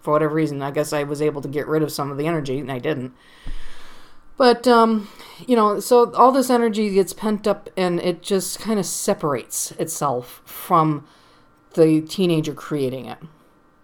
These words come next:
And it's psychokinesis because it comes from the mind. So it separates. It becomes a separate entity, but it has a thin thread that connects it to the living host.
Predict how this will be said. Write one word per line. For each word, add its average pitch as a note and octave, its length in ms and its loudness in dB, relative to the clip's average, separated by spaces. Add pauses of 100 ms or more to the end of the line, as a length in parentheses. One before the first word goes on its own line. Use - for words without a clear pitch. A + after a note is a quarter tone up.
(420)
And E3 120 2
it's D#3+ 120 -4
psychokinesis E3 840 -2
because C#3 380 -8
it - 100 -8
comes D3 400 -6
from B2+ 360 -6
the C3 140 -2
mind. C3+ 560 -2 (760)
So F3+ 240 6
it F#3 100 4
separates. E3 520 2
It A#2+ 80 -10
becomes F3 240 -4
a E3+ 60 -4
separate F3+ 320 -2
entity, D3+ 360 -4
but C3+ 140 -4
it C3 100 -8
has F3+ 540 -2
a E3 120 0
thin E3+ 600 -2
thread D3 560 -2
that C#3 180 -2
connects D#3 540 -6
it - 260 -10
to D#3+ 260 -6
the D#3 140 0
living C#3+ 460 -4
host. - 580 -6